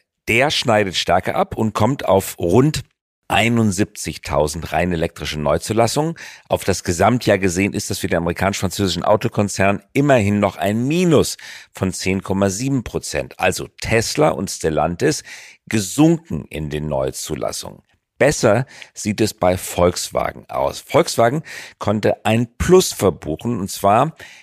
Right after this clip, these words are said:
ein Plus von zweiundzwanzig Komma zwei Prozent im Gesamtjahr und kommt jetzt auf knapp hundertfünfzigtausend rein elektrische Neuzulassungen. Auch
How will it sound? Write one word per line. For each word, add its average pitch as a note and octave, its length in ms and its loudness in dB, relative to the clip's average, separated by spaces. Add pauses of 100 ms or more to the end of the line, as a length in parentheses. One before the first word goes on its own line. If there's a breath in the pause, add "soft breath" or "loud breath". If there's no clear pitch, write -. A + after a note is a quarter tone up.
(160 loud breath)
ein G#2 420 0
Plus C#3 200 -2
von B2+ 160 -2
zweiundzwanzig D#3+ 840 0
Komma C#3 400 0
zwei G2 300 0
Prozent - 560 -2 (440 loud breath)
im G2+ 300 0 (100)
Gesamtjahr E2 600 0
und D#2+ 160 -8
kommt A#2 300 -4
jetzt - 180 -4
auf G#2+ 220 -4
knapp - 500 0 (400 loud breath)
hundertfünfzigtausend G2 1400 0
rein G2+ 540 0
elektrische F#2+ 960 -2 (100)
Neuzulassungen. D#2+ 920 -4 (100)
Auch G3 320 2